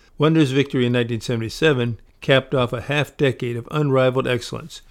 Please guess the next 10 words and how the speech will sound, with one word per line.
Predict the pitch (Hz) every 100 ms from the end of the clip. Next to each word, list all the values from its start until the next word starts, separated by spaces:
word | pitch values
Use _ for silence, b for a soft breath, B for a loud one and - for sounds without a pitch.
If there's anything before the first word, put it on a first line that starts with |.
| - -
where | 135 208
everything | 165 156 156 139
he |
did | 123 117
was | 113 117
a | 117
critical | - 143 135 135
and | 120
commercial | - 123 120 127
triumph. | 117 120 120 196 -